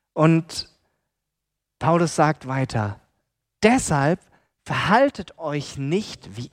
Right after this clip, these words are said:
ängstliche Sklaven.“ Vielleicht denkst du, „Hm,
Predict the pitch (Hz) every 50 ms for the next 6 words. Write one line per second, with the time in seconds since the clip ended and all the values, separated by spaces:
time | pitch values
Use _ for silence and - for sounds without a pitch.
0 | _ - - 104 104 120 120 - - - 143 131 127 - 151 139 - - - -
1 | 120 131 151 160 151 123 98 101 95 - _ _ _ _ _ _ _ _ _ _
2 | _ _ _ - 110 110 113 - 147 156 156 - - 131 - - - _ _ -
3 | 123 135 123 98